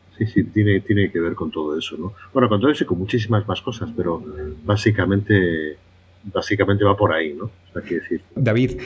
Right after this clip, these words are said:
Speaker 2: diriges o la organización Coopera tiene impacto en muchos países, según nos lo has descrito. ¿Qué factores comunes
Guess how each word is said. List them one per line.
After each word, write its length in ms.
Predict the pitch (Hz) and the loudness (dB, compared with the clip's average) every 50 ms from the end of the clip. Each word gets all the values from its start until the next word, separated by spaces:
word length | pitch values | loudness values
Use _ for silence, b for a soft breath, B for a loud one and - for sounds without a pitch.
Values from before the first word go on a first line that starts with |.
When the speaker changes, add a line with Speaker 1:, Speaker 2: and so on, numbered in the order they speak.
| B B B | B B B
Speaker 2:
diriges 840 | - 113 110 113 113 120 120 117 - - 135 139 139 135 - - - | -2 2 2 4 4 4 2 2 2 2 2 2 2 0 -4 -6 -2
o 120 | - 107 101 | 0 2 2
la 220 | 101 104 104 98 98 | 2 4 4 4 4
organización 840 | 95 92 98 95 95 90 - 92 90 - - 123 117 107 107 104 - | 4 4 4 4 4 4 2 2 0 4 4 4 4 4 2 0 -2
Coopera 560 | - - 95 90 - - 104 101 104 107 107 | 0 0 2 2 4 2 4 4 4 2 2
tiene 300 | - - 110 104 104 107 | 2 2 2 4 4 4
impacto 720 | 110 113 107 107 - 113 107 - - - - 104 104 - - - | 4 2 2 2 0 0 0 -2 -2 0 0 0 0 0 -4 -2
en 480 | - 104 95 95 95 95 - - - | 0 2 4 4 4 2 0 -2 0
muchos 340 | 98 101 101 98 - 107 104 | 2 2 4 4 2 2 2
países, 360 | - 92 95 113 117 113 95 | 2 2 2 4 4 4 2
según 280 | 92 101 90 92 92 92 95 | 2 2 2 4 4 4 4
nos 120 | 101 101 | 4 4
lo 60 | 95 87 | 4 4
has 220 | 85 90 92 92 | 4 2 0 2
descrito. 680 | 95 98 95 - - - 110 101 95 - - 90 - - | 2 0 0 0 0 2 2 2 2 0 -2 -6 -6 -4
¿Qué 440 | - - - - 127 123 127 131 131 131 | -6 -4 0 2 2 4 4 2 2 2
factores 520 | - 151 143 139 - 156 151 143 147 143 | 0 0 0 0 0 2 2 2 2 0
comunes 840 | - - - 110 117 135 135 123 101 92 90 87 87 - - - | 0 0 2 2 4 4 4 4 4 2 2 2 0 -4 -8 -12